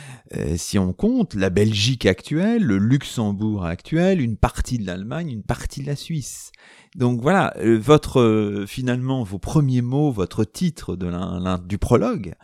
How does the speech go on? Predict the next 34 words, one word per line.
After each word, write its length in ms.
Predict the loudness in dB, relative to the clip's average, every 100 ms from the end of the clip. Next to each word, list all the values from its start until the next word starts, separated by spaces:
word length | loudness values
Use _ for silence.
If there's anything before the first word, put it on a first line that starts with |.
| -20 -8
a 120 | -4
vraiment 280 | -2 -4 -4
du 120 | -6
sens, 420 | -6 -6 -6 -10
là. 100 | -18 -20 _ -20 -14
La 100 | -4
Gaule 220 | 0 0
n'est 120 | 0
pas 140 | -4 -4
la 80 | -6
France, 400 | -8 -8 -8 -8
hein, 140 | -6
évidemment. 500 | -4 -4 -4 -4 -6 -10 -20 -20 -10
Et 100 | -4
la 120 | -2
période 500 | 0 0 2 0 0
d'étude 640 | -2 -4 0 2 2 0 -12 -20 -12
qui 180 | -2 0
est 40 |
la 140 | 2
vôtre, 800 | 0 0 -2 -4 -10 -4 -2 -2 -6 -18 -20 -20 -20 -20 -20 -20 -20
finalement, 720 | -14 -4 2 4 4 4 6 6
elle 180 | 4
court, 540 | 2 2 4 4 6 4
euh, 200 | 4 2
grosso 460 | 2 4 4 4 -2
modo 680 | 2 2 4 6 6 6
du, 600 | 2 -2 -2 -2 -2 -4 2
de 180 | 4
cent 240 | 4 2 0
cinquante 500 | 2 0 2 0 2
avant 220 | 2 2
notre 260 | 0 0 0
ère 420 | 2 2 0